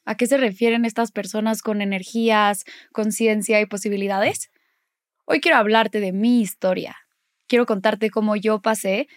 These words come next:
de comprarme el cuento de que lo mejor que me podía pasar era ser abogada a una persona que crea su vida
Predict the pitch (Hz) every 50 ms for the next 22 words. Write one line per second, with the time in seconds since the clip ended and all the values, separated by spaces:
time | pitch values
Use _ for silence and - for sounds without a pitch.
0 | _ _ _ _ - 220 202 208 214 196 196 220 226 220 240 247 240 - - 233
1 | 220 220 208 190 233 226 220 214 202 196 - 202 196 190 185 185 - - 214 208
2 | 208 202 196 - - 226 220 233 254 240 220 190 196 190 196 190 196 - 196 190
3 | - 202 196 190 202 190 190 190 - 202 196 196 185 185 190 196 196 233 339 359
4 | - _ _ _ - _ _ _ _ _ _ - - 226 247 269 - - 277 285
5 | 311 - 330 254 - 254 254 247 - 233 196 - 220 226 220 220 214 - 208 196
6 | 185 214 220 190 -